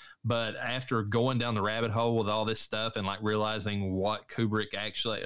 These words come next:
whether he did it intentionally or whether it was a mistake or whatever, the, the, the, the music alone, the way they worked that into the movie, just, I got a lot more appreciation for the artistry that he had in the movie,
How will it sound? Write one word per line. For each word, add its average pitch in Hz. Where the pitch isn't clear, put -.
whether 120
he 139
did 139
it 147
intentionally 123
or 117
whether 117
it 139
was 120
a 127
mistake 120
or 110
whatever, 110
the, 117
the, 107
the, 107
the 113
music 135
alone, 117
the 101
way 104
they 104
worked 104
that 104
into 98
the 95
movie, 98
just, 101
I 104
got 107
a 101
lot 104
more 104
appreciation 101
for 95
the 90
artistry 101
that 90
he 92
had 95
in 90
the 90
movie, 92